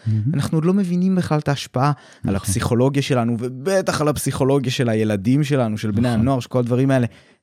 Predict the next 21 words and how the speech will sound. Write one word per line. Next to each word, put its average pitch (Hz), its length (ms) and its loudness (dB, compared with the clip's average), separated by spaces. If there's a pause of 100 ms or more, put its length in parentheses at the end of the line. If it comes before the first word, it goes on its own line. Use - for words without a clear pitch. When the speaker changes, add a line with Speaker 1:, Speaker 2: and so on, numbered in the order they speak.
Speaker 2:
רק 151 420 0
עכשיו 151 360 0
הדברים 123 340 2
האלה 113 160 2
מתחילים 110 420 -2
לצאת 104 380 -4
בכל 107 240 -4
מיני 107 160 0
מחקרים 101 520 -4 (460)
שבודקים 110 580 -2
את 95 80 -2
זה, 82 100 -8 (420)
אה, 92 220 -2
על 98 100 0
הדור 104 400 0
שבאמת 101 460 0
נולד 110 360 4
לתוך 107 360 -4
הטכנולוגיה 92 640 -6
הזאת. 90 200 -10 (400)
אז 104 280 -6